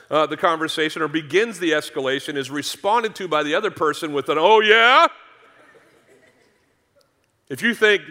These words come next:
you know, we're, <laughs> you know, that's what I said. What, this is what I really wanted to say, and then off we go, right? But by the grace of God,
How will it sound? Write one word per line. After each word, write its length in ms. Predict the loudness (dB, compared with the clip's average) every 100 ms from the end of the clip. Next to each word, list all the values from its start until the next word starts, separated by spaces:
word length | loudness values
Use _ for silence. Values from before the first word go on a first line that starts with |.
| -20 _
you 120 | -2 2
know, 260 | 2 2 -4 -20 _
we're, 220 | 2 2
<laughs> 80 | 2
you 100 | -4
know, 140 | -4 -6 -10 2
that's 220 | 2 2
what 120 | 0
I 140 | 0
said. 260 | 0 -4 -2
What, 220 | -2 -2
this 140 | -2 -2
is 120 | 0
what 120 | 2
I 180 | 2 -2 -12 -18
really 380 | -2 2 4 2
wanted 340 | 4 6 6
to 60 | 2
say, 420 | -2 -2 2 2
and 100 | 0
then 100 | -2
off 200 | -2 -4
we 120 | -6
go, 240 | -4 -4 -4
right? 340 | -8 -12 -12 -20 -20 _ _ _ _ _ _ _ _ _ _ _ _ _ _ _ _ _ -16
But 140 | -8
by 140 | -2 -2
the 100 | -2
grace 320 | -4 -4 -6
of 120 | -8
God, 340 | -4 -4 -4